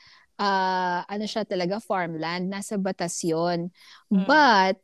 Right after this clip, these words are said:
Speaker 1: kapag halimbawa, pina-, pi-, nagpadulas ako sa mayor's office, sabihin nila, "Ah, hindi na yun, ano, hindi na yan agricultural."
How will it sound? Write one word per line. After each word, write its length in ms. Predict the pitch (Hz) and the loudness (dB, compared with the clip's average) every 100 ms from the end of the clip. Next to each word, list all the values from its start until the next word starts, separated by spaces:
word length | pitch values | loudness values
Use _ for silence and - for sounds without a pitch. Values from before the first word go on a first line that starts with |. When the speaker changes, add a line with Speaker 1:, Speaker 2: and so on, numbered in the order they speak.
| _ | _
Speaker 1:
kapag 300 | - 240 240 | -6 2 2
halimbawa, 840 | 240 233 220 190 175 185 190 190 - _ _ - 196 185 180 165 | 4 4 4 2 0 -2 -2 -4 -10 _ _ -8 -4 0 0 0
pina-, 340 | 175 214 208 190 | 0 2 4 4
pi-, 160 | 254 254 | 2 2
nagpadulas 640 | 208 196 208 190 208 202 | 2 4 6 6 6 2
ako 180 | 208 202 | -2 -6
sa 240 | - 190 170 | -2 0 0
mayor's 480 | 175 170 170 175 | 2 2 2 0
office, 720 | - 214 233 202 190 190 - - _ _ | -4 -6 -2 0 0 0 -6 -16 _ _
sabihin 320 | - 226 247 | 0 4 6
nila, 160 | 254 285 | 4 2
"Ah, 60 | |
hindi 260 | 320 302 285 | 0 0 2
na 80 | 277 | 0
yun, 240 | 277 262 | 0 -2
ano, 240 | 220 208 208 | -6 -8 -8
hindi 240 | 214 202 | -6 -4
na 60 | 196 | -4
yan 100 | 190 | -4
agricultural." 920 | 180 190 190 180 - 175 175 175 180 | -4 -2 -2 -2 -2 -4 -2 -2 -4